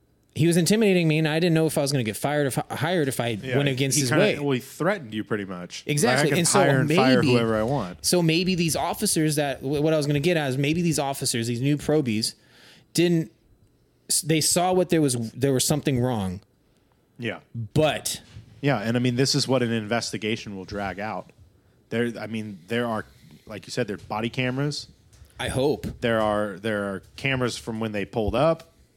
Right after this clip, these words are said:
Speaker 2: You know, it's like the cruiser cam, all that kind of shit. There are people filming from around. There, the, there's the security footage from the building. They're gonna get to the bottom of this shit. And
Speaker 1: But if
Speaker 2: and
Speaker 1: these two younger officers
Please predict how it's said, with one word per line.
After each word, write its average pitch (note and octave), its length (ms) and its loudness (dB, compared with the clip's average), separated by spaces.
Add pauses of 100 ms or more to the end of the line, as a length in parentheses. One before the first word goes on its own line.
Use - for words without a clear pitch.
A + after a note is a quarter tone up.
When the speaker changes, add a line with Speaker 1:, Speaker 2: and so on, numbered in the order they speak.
(100)
Speaker 2:
You A2 120 -8
know, A2 140 -4
it's G2 180 -8
like G#2 160 -6
the F2+ 80 -20
cruiser B2+ 400 -2
cam, A#2+ 360 -2
all A#2 140 0
that A2 160 -6
kind A2+ 100 -10
of G2+ 80 -10
shit. A2+ 140 -10
There G#2+ 160 -2
are G2 40 -4
people - 280 -6
filming B2 320 -6
from G#2+ 220 -8
around. B2 340 -4
There, G2+ 180 -4
the, F#2+ 180 -12 (200)
there's G#2 240 -8
the F#2+ 80 -10
security C3 460 -2
footage A#2+ 320 -4
from A2 160 -8
the G#2 80 -10
building. C3+ 420 -4 (1200)
They're C3+ 160 -4
gonna F#3 180 -2
get D3 120 -2
to - 80 -12
the G#2+ 80 -8
bottom G2+ 280 -2
of F#2 60 -8
this F2 140 -10
shit. F#2 320 -10 (720)
And G2 520 -10 (360)
Speaker 1:
But D3+ 80 -6
if A2 60 -4
Speaker 2:
and G#2 60 -8
Speaker 1:
these E3+ 220 -2
two - 140 0
younger D3 360 0
officers B2+ 760 -4